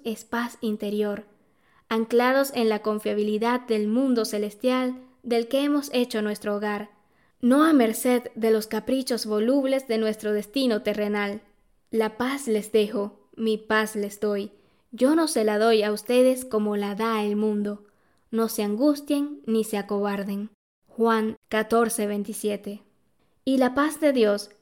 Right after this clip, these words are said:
que sobrepasa todo entendimiento, cuidará sus corazones y sus pensamientos en Cristo Jesús.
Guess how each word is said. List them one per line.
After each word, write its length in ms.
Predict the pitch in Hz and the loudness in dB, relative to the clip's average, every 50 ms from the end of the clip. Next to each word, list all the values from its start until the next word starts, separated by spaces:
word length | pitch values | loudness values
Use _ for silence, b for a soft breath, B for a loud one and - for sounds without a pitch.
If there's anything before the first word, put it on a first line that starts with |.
| _ _ _ | _ _ _
que 140 | - 220 214 | -8 -8 -6
sobrepasa 760 | - 214 208 202 202 208 202 208 214 220 220 - - 208 208 | -4 -4 -2 -2 -2 -2 -2 0 0 0 0 -2 -4 -6 -6
todo 440 | - - - 226 226 240 240 233 226 | -6 -2 0 2 4 4 4 4 2
entendimiento, 920 | 214 214 214 214 208 208 208 208 220 226 233 226 220 220 220 214 220 b b b b b b _ | 0 -2 -2 -4 -4 -2 -2 -2 0 0 0 0 -2 -2 -4 -6 -6 b b b b b b _
cuidará 480 | - 254 240 233 240 226 240 254 262 254 | -2 0 0 2 2 0 0 0 0 0
sus 180 | 254 254 240 | -2 -4 -4
corazones 680 | - - 214 208 208 208 - 240 254 247 240 240 233 - - | -2 -2 -2 -2 -2 -2 -2 -2 0 0 0 -2 -4 -8 -8
y 100 | - 220 | -8 -6
sus 180 | - 226 220 - | -4 -4 -8 -6
pensamientos 840 | - 220 214 214 - 214 214 214 226 233 233 226 247 240 233 - - - | -6 -6 -8 -6 -6 -4 -2 -2 0 -2 -2 -2 -4 -6 -8 -8 -10 -8
en 200 | 220 208 208 196 | -6 -6 -6 -4
Cristo 440 | - 226 226 220 214 220 - 202 | -2 -2 -2 -2 -4 -6 -8 -8
Jesús. 460 | 202 214 202 - - 208 208 - - | -8 -8 -10 -8 -6 -8 -8 -8 -12